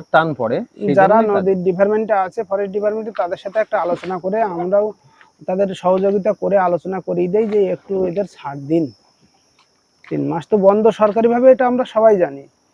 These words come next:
Speaker 2: কিন্তু একটু ছাড় দিন এলাকাগতভাবে।
Speaker 1: আচ্ছা।
Speaker 2: জীবিকাগুলো নির্বাহ করে এদের সংসারটা একটু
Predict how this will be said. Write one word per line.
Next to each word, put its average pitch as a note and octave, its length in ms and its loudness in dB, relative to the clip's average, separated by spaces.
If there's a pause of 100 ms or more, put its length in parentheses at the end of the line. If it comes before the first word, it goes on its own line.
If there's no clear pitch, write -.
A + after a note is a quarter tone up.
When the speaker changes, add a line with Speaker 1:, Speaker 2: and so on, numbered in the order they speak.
(440)
Speaker 2:
কিন্তু G3 220 -2
একটু G3+ 340 -2
ছাড় A#3 260 -2
দিন B3 280 6
এলাকাগতভাবে। G3+ 880 0 (400)
Speaker 1:
আচ্ছা। G#2 520 -10 (1160)
Speaker 2:
জীবিকাগুলো F#3+ 600 2
নির্বাহ F#3+ 400 2
করে G#3 240 -2
এদের G3+ 220 -4
সংসারটা F3 520 -10
একটু G3+ 180 -8